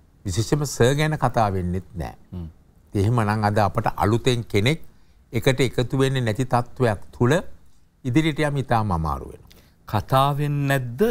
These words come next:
Speaker 2: එහෙම නැත්නම් ප්‍රසාදයක් නැද්ද? ඒ කියන්නේ දැන් කෙනෙකුට ඉන්න පුළුවන් නේ මන්ත්‍රීතුමා කතාවට ලක් වෙන්නේ නෑ. ඒ කියන්නේ ඉන්නවා පාඩුවේ ඉන්නවා. අවධානය දිනාගෙන නෑ. හැබැයි කවුරුත් විවේචනය කරන්නේ නැති කෙනෙක්. දැන් ශ්‍රී ලංකා නිදහස් පක්ෂයට සහ නායකත්වයට වෙලා තියෙන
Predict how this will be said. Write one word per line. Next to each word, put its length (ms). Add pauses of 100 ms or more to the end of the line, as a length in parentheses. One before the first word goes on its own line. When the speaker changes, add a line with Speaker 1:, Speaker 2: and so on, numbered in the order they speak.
Speaker 2:
එහෙම 260
නැත්නම් 480
ප්‍රසාදයක් 720
නැද්ද? 320 (440)
ඒ 120
කියන්නේ 180
දැන් 120
කෙනෙකුට 380
ඉන්න 280
පුළුවන් 320
නේ 100
මන්ත්‍රීතුමා 540 (480)
කතාවට 640
ලක් 300
වෙන්නේ 280 (120)
නෑ. 120 (420)
ඒ 120
කියන්නේ 280
ඉන්නවා 420
පාඩුවේ 520
ඉන්නවා. 420 (280)
අවධානය 540
දිනාගෙන 440
නෑ. 120
හැබැයි 220
කවුරුත් 400
විවේචනය 560
කරන්නේ 300
නැති 200
කෙනෙක්. 260 (380)
දැන් 180
ශ්‍රී 220
ලංකා 260
නිදහස් 360
පක්ෂයට 380
සහ 300
නායකත්වයට 600
වෙලා 260
තියෙන 220